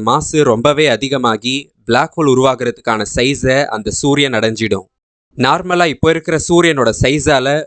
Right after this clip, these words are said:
பிளாக் ஹோலா மாற முடியாது. ஆனா அதனோட மாசு தண்ணி ஊத்தி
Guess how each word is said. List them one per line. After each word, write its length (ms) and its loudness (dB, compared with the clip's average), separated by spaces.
பிளாக் 320 0
ஹோலா 200 2
மாற 120 2
முடியாது. 400 -2
ஆனா 280 0
அதனோட 300 0
மாசு 320 0
தண்ணி 300 0
ஊத்தி 220 -4